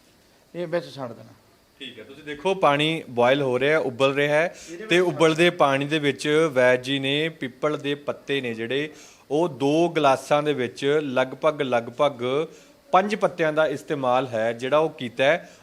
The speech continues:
Speaker 2: ਅਸੀਂ ਸਮਝਾਂਗੇ, ਕਿੰਨਾ ਕੁ ਟਾਈਮ ਪਕਾਉਣਾ ਜੀ ਡਾਕਟਰ ਸਾਹਿਬ?
Speaker 1: ਇਹ ਜੀ ਜਦੋਂ ਦੋ ਗਲਾਸ ਹੈਗੇ ਆ ਪਾਣੀ ਦੇ,
Speaker 2: ਹਾਂਜੀ।
Speaker 1: ਜਦੋਂ ਜਾਣੀ ਅੱਧਾ ਗਲਾਸ ਰਹਿ ਗਿਆ।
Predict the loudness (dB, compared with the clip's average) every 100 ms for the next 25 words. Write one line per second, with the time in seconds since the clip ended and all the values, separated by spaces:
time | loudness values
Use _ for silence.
0 | -6 -4 0 0 0 0 -2 -2 0 0
1 | 0 0 0 0 -2 -2 -2 0 -2 -2
2 | -6 -12 -20 _ _ 2 6 6 4 4
3 | 4 4 6 6 6 6 6 4 2 2
4 | 4 4 4 2 2 2 2 0 0 -2
5 | -4 -10 -20 -20 -20 -10 -2 2 4 4
6 | 2 2 0 -2 -6 -16 -20 _ _ _
7 | -2 2 2 2 0 0 0 -4 -12 _
8 | _ _ -2 2 2 4 2 2 0 -2